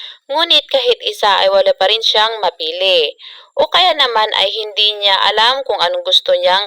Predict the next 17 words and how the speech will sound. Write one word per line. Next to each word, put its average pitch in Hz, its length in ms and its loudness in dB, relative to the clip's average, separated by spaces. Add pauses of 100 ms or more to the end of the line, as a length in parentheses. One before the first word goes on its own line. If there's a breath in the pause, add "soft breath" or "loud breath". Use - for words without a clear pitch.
kainin. 151 640 -2 (400 loud breath)
Basta - 320 0
masarap, 170 560 0 (240 soft breath)
pero 233 240 2
hindi 208 400 0
nakakataba. 165 800 0 (720 soft breath)
Salungat 311 560 0
ito 233 320 2
sa 226 80 0
karamihan 196 720 0
ng 247 160 0
mga 254 220 2 (100)
lalaki 214 480 0
na 202 160 0
alam 196 240 0
na 226 240 0
agad 196 240 2